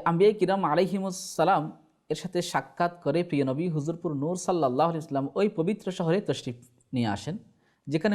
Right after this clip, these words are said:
মসজিদ আকসা অবস্থিত। পবিত্র শহরে তশরিফ এনে প্রিয় নবী হুজুরপুর নূর সাল্লাল্লাহু আলাইহি ওয়াসাল্লাম শহরের বাবে ইয়ামেনে দিয়ে তিনি প্রবেশ করলেন। অতঃপর মসজিদের দিকে গমন করলেন। রাসূল পাক সাল্লাল্লাহু আলাইহি ওয়াসাল্লাম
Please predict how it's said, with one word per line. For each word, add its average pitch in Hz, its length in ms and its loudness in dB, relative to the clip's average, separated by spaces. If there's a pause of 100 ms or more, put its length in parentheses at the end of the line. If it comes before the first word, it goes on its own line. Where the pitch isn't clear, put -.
মসজিদ 160 320 0
আকসা - 220 -2 (280)
অবস্থিত। 104 360 -10 (1000)
পবিত্র 156 260 -2 (120)
শহরে 135 280 -2 (680)
তশরিফ 170 280 -2 (100)
এনে 196 200 2
প্রিয় 165 200 4
নবী 170 200 0
হুজুরপুর 180 340 -6 (140)
নূর 185 160 0 (140)
সাল্লাল্লাহু 160 560 2
আলাইহি 160 140 2
ওয়াসাল্লাম 123 320 -2 (720)
শহরের 202 420 4 (160)
বাবে 147 300 4 (140)
ইয়ামেনে 165 340 2
দিয়ে 196 160 4
তিনি 185 180 -6
প্রবেশ 117 280 2
করলেন। 92 240 -4 (720)
অতঃপর 185 320 2 (460)
মসজিদের 190 380 0
দিকে 196 140 2 (100)
গমন 131 200 2 (100)
করলেন। 143 320 0
রাসূল 156 180 -6 (140)
পাক 165 120 4 (160)
সাল্লাল্লাহু 143 420 0
আলাইহি 139 120 -8
ওয়াসাল্লাম 120 240 -6